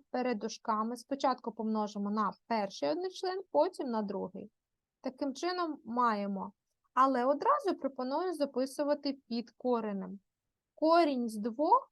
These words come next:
помножити на корінь з восьми, додати корінь з двох помножити на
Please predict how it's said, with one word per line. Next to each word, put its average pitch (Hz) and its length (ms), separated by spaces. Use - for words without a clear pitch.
помножити 262 920
на 294 480
корінь 285 580
з 226 140
восьми, 226 680
додати 254 840
корінь 240 540
з 208 120
двох 247 680
помножити 285 800
на 226 240